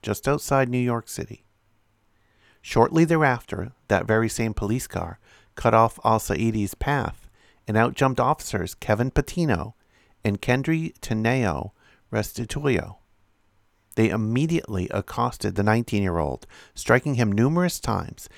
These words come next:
and dropping him to the ground, where they continued their assault. The police report they filed described al-Saidi as, quote, "acting belligerent"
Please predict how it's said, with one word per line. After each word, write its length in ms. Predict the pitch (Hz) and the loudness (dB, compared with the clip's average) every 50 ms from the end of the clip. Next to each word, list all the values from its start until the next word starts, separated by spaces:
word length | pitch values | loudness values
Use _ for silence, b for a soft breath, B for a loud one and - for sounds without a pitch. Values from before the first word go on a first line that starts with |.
| B B B B | B B B B
and 120 | 113 95 | -6 -2
dropping 340 | 90 113 101 110 - 127 120 | 0 2 2 2 2 0 0
him 100 | 127 127 - | 0 -2 0
to 100 | - 127 | 0 0
the 100 | 127 113 | 0 2
ground, 440 | - 123 117 117 117 101 95 92 - | 2 2 4 4 4 2 2 0 -4
where 240 | - 107 107 107 101 | -2 0 2 2 4
they 120 | 104 104 | 2 0
continued 800 | - - 113 117 - - - - 165 170 165 131 98 92 85 - - | -2 -4 -8 -8 -8 -10 -6 -4 -2 0 0 0 0 -2 -2 -6 -8
their 200 | 110 101 90 87 | -4 -2 0 0
assault. 680 | 95 - - - 127 131 127 117 - - - - - - - _ _ _ _ _ _ _ _ b b b b b b b b b b b b b | 0 -2 -2 -2 0 0 0 0 -2 -6 -8 -16 -20 -20 -20 _ _ _ _ _ _ _ _ b b b b b b b b b b b b b
The 100 | - 117 | 0 2
police 360 | - - 147 180 220 214 - | 2 4 4 4 2 2 0
report 340 | 233 185 - 110 110 98 - | -2 0 2 4 4 4 4
they 120 | - 95 90 | 2 0 0
filed 420 | - - 87 85 85 87 101 107 | 2 0 2 2 2 0 0 0
described 500 | 120 110 - - 123 120 120 123 113 - | -2 -6 -4 0 2 4 4 4 2 2
al-Saidi 720 | 117 120 123 - - 127 107 - 135 147 131 110 107 113 | 2 2 2 2 2 0 0 2 2 2 2 0 0 0
as, 160 | - 117 104 | -2 -2 -2
quote, 480 | - - - - 156 160 165 - - b b b b b b _ - | -6 -6 0 0 2 2 0 -4 -8 b b b b b b _ -4
"acting 400 | 120 104 - - - 104 104 101 | -4 -4 -4 -4 -6 -4 -4 -2
belligerent" 760 | - 123 120 123 139 139 123 131 110 107 92 76 - - | -2 0 2 4 4 4 4 2 2 2 0 0 -2 -8